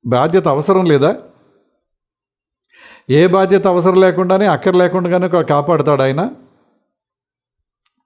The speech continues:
ఆలోచన చేద్దాం. ఈ మధ్యలో నూట పద్దెనిమిదో కీర్తన ఇరవై నాలుగు వచనం మనం ధ్యానం చేసాం. "ఇది యెహోవా ఏర్పాటు చేసిన దినం, దీని యందు మనం ఉత్సహించి సంతోషించాలి."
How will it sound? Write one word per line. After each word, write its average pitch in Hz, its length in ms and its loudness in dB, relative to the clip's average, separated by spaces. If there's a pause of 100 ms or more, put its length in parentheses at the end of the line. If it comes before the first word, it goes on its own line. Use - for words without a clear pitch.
(200)
ఆలోచన 208 440 -2
చేద్దాం. 104 260 -4 (1500)
ఈ 143 80 -2
మధ్యలో 202 680 0 (320)
నూట 165 180 -2
పద్దెనిమిదో 180 440 0
కీర్తన 180 340 -2
ఇరవై 170 240 0
నాలుగు 175 300 0
వచనం 170 300 -2
మనం 147 300 -2
ధ్యానం 147 340 0
చేసాం. 143 300 0 (560)
"ఇది 143 140 -2
యెహోవా 160 480 2
ఏర్పాటు 160 540 0
చేసిన 147 300 -4
దినం, 156 340 -2 (840)
దీని 165 220 2
యందు 170 240 0
మనం 170 240 -2
ఉత్సహించి 160 720 0
సంతోషించాలి." 143 960 -4